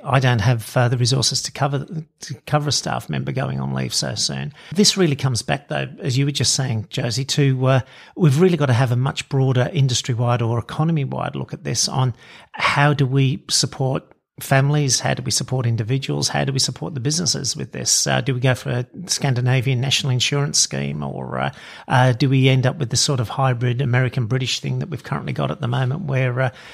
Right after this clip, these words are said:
the businesses and the individual families carry the load on, uh, on things like childcare and maternity leave and so on? It's a, it's a much bigger issue there, but, uh,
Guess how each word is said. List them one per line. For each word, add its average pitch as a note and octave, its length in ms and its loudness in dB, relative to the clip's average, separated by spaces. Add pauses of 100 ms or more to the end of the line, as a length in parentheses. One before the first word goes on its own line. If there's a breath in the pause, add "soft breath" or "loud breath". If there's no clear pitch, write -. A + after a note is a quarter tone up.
(120 loud breath)
the - 80 -2
businesses B2 560 4
and B2 240 2
the B2+ 280 2
individual B2+ 440 2
families C3+ 400 0
carry C#3 240 0
the B2+ 100 0
load B2+ 240 0
on, - 240 -4
uh, - 220 -4
on A#2+ 180 2
things C#3 280 2
like C#3 200 2
childcare C3+ 540 0
and C2 100 -2
maternity D2+ 480 -2
leave B1+ 240 -6
and - 100 -6
so - 160 0
on? B2 140 -4 (300 loud breath)
It's - 160 2
a, C4+ 120 -8 (140)
it's - 160 0
a F3+ 60 6
much F3 200 -2
bigger B2+ 240 2
issue - 280 0
there, - 260 -8
but, - 300 -4
uh, C#3 140 0